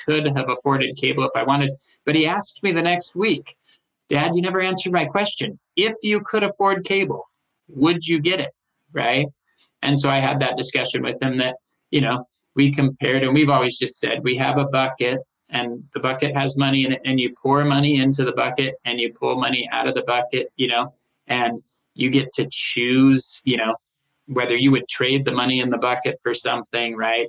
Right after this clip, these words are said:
And you try and kinda, you know, make it work for the kids. He apparently think, you know, thought the bucket was empty. Um, but it's, it's funny because, you know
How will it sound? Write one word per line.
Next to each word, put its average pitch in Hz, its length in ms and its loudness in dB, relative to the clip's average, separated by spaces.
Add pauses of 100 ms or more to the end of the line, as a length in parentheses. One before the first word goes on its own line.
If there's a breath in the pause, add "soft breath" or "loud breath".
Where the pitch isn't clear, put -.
And 120 80 -8
you 113 80 -2
try 123 200 -2
and 120 180 -4
kinda, 117 280 -2 (220)
you 127 140 -2
know, 110 120 -4 (440)
make 123 180 0
it 117 80 0
work 127 220 0
for 127 80 -2
the 117 100 0
kids. - 340 -2 (280 soft breath)
He 160 160 2
apparently 139 480 0
think, 131 360 -2
you 139 120 0
know, 120 120 0
thought 131 260 -2
the - 60 -2
bucket 127 300 -2
was 120 180 -4
empty. 117 460 -2 (460 soft breath)
Um, 113 400 -4 (360)
but 135 240 0 (160)
it's, 135 400 -2
it's 135 280 -2
funny 147 300 2
because, 131 460 0 (360)
you 139 180 0
know 117 140 -2